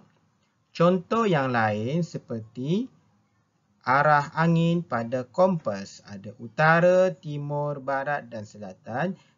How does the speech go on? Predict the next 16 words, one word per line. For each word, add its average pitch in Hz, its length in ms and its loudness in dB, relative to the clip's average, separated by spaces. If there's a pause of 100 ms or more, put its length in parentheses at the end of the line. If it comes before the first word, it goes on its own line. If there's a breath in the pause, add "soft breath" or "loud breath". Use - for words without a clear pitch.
Jadi 185 240 0
pertemuan 156 720 0
di 131 80 -4
antara 123 240 -6
garis 175 560 -2
yang 117 160 -6
menegak 113 480 -6
ini, 196 480 -2 (320 soft breath)
utara 156 320 -2
dan 127 160 -2
selatan 156 480 -2
dan 113 160 -4
garis 175 400 -2
melintang 147 400 -2
barat 120 320 -4
dan 123 80 -10